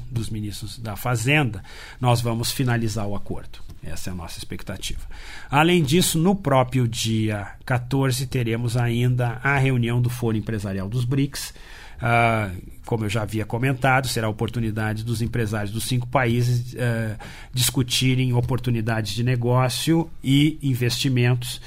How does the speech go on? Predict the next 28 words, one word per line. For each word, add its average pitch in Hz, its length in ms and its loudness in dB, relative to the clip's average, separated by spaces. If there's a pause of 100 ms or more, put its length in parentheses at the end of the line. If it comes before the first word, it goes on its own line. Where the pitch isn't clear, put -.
(240)
inclusive 143 640 4
com 156 220 0
a 139 120 2
realização 123 880 2
de 123 100 0
uma 123 140 2
rodada 117 500 2
de 117 140 -2
negócios, 110 640 -2 (300)
em 110 100 -2
que 120 220 0
os 104 180 -2
empresários 113 540 -4
se - 500 -8
sentam 135 640 -2 (220)
e 127 100 -2
buscam 123 560 -2
criar, 117 640 -2 (280)
ah, 113 720 0
ah, 107 1040 -10
no-, 120 480 0
novas 127 360 4
iniciativas 120 920 0 (200)
que 131 120 0
vão 117 160 0
resultar 107 480 -4
em 98 60 -4
negócios. 98 500 -6